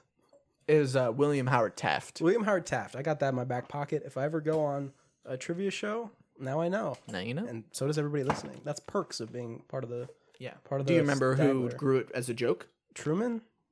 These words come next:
Speaker 1: Correct.
Speaker 2: Jeff Da-, it was a Jeff Davis. Everyone knows that. It was a, it was
Speaker 1: Is it Jeff
Speaker 2: that was
Speaker 1: Davis?
Speaker 2: Harry Truman's big thing. If you go to his Wikipedia, it's like, "Oh, he's the guy who made the Jeff Davis joke."
Speaker 1: Well, yeah,
Speaker 2: And then under
Speaker 1: obviously.
Speaker 2: that, it says, "Also a president." <laughs>
Speaker 1: Right.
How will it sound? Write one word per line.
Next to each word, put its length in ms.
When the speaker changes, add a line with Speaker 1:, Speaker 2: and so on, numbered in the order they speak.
Speaker 1:
Correct. 420
Speaker 2:
Jeff 200
Da-, 100
it 40
was 120
a 40
Jeff 220
Davis. 340
Everyone 220
knows 240
that. 320
It 40
was 120
a, 20
it 240
was 220
Speaker 1:
Is 140
it 60
Jeff 180
Speaker 2:
that 80
was 100
Speaker 1:
Davis? 160
Speaker 2:
Harry 80
Truman's 320
big 200
thing. 300
If 100
you 80
go 120
to 60
his 100
Wikipedia, 460
it's 160
like, 140
"Oh, 120
he's 140
the 120
guy 200
who 60
made 140
the 80
Jeff 240
Davis 300
joke." 320
Speaker 1:
Well, 140
yeah, 260
Speaker 2:
And 80
then 60
under 80
Speaker 1:
obviously. 180
Speaker 2:
that, 240
it 80
says, 300
"Also 440
a 40
president." 720
<laughs> 360
Speaker 1:
Right. 300